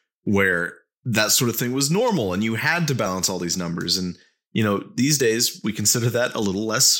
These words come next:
fun. Crunch is great and all, don't get me wrong, but I'd rather, you know, spend time playing a game than doing simple addition just to figure out if I made the hairpin turn in my pod racer or not.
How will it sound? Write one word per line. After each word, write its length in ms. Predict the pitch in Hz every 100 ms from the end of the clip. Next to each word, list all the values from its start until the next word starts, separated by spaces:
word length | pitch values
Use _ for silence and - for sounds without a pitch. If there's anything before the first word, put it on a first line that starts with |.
| -
fun. 500 | - 262 262 - 160 - _ _ _ _
Crunch 340 | - 185 240 -
is 100 | 104
great 340 | 113 135 156
and 120 | 104
all, 120 | 90 87
don't 140 | 113
get 120 | 127
me 80 | 107
wrong, 340 | 95 123 123 98
but 140 | 101
I'd 260 | - 139 185
rather, 340 | 180 120 101
you 120 | 113
know, 80 | 104
spend 320 | 92 - 113
time 360 | 98 104 95 87 - _ _ _ -
playing 360 | 123 123 139
a 40 | 107
game 400 | 95 92 85 82 _ _ _
than 380 | 107 95 - -
doing 420 | 110 110 95 82
simple 420 | - - 127 113 92
addition 460 | 90 95 107 87 -
just 200 | 90 -
to 60 |
figure 280 | - 98 95
out 100 | 92
if 100 | 90
I 60 | 92
made 220 | 92 90
the 60 | 87
hairpin 380 | 98 90 98
turn 240 | 85 98 92
in 60 |
my 100 | 87
pod 280 | - - 95
racer 380 | - 101 - 82
or 120 | 92
not. 460 | 117 - 131 -